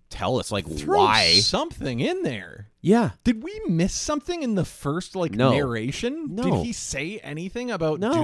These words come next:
Speaker 2: Dooku installing him or anything like that?
Speaker 1: No. All, the only nugget we get in this is Dendup's like, "I didn't choose sides,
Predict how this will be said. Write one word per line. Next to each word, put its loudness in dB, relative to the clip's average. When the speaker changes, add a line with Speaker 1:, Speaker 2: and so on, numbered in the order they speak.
Speaker 2:
Dooku -4
installing -6
him -6
or -6
anything -6
like -10
that? -2
Speaker 1:
No. 4
All, 12
the -2
only 4
nugget 4
we -2
get 0
in -2
this -4
is -4
Dendup's -2
like, -2
"I 0
didn't -4
choose 2
sides, 0